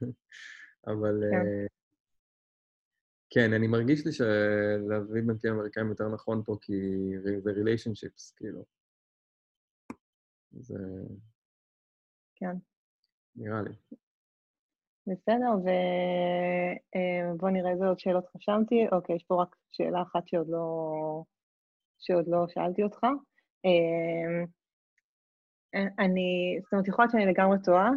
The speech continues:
Speaker 2: אה, אבל אני חושבת ש-, זאת אומרת, שאני פגשתי אתכם באיזה, בטח ממש בתחילת הדרך, אז זה גם משהו שכאילו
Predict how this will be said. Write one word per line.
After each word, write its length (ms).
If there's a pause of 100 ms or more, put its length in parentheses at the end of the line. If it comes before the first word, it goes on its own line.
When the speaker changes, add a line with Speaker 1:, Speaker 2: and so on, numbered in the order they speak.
(220)
Speaker 2:
אה, 720 (520)
אבל 220
אני 200
חושבת 280
ש-, 80
זאת 160
אומרת, 160
שאני 320
פגשתי 440
אתכם 300
באיזה, 360 (240)
בטח 280
ממש 220
בתחילת 340
הדרך, 440
אז 80
זה 100
גם 120
משהו 200
שכאילו 720